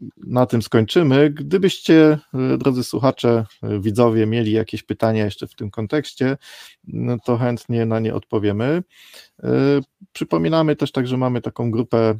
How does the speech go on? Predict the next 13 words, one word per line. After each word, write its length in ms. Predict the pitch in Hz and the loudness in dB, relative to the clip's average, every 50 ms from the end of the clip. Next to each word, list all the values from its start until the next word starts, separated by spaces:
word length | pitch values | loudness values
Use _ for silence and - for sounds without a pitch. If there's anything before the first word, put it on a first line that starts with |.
| - _ - | -6 _ -12
e, 440 | 107 110 107 107 107 104 104 101 98 | -8 -6 -6 -4 -4 -4 -4 -4 -4
na 160 | 98 107 110 | -4 -4 -4
Discordzie, 880 | 110 113 110 - - - 120 117 117 110 110 110 113 113 113 113 113 110 107 _ - - | -4 -6 -8 -4 -2 0 0 0 0 -2 -2 0 0 2 2 2 0 -2 -4 _ -16 -12
m, 200 | 107 110 110 110 - - | -10 -10 -10 -10 -10 -10
od 120 | 110 107 | -8 -8
jakiegoś 400 | 113 107 - - - 107 107 - | -8 -8 -8 -10 -8 -8 -6 -4
czasu. 280 | - 120 120 - - 107 | -2 -2 -2 -2 -2 -2
Jeżeli 260 | 107 101 110 110 110 | -2 -2 -2 -2 -4
jesteście 380 | 104 - - 101 - - 110 | -4 -6 -8 -12 -10 -8 -6
zapisani 520 | 98 107 - - 104 - 117 113 110 107 104 | -6 -6 -6 -8 -8 -6 -4 -4 -2 -2 -2
na 220 | 104 104 104 - - | -2 -4 -4 -6 -6
newsletter, 560 | - 107 104 - 113 107 101 - - 101 101 | -6 -6 -6 -4 -2 -4 -2 -2 -4 -6 -6
to, 180 | - - 101 | -6 -10 -12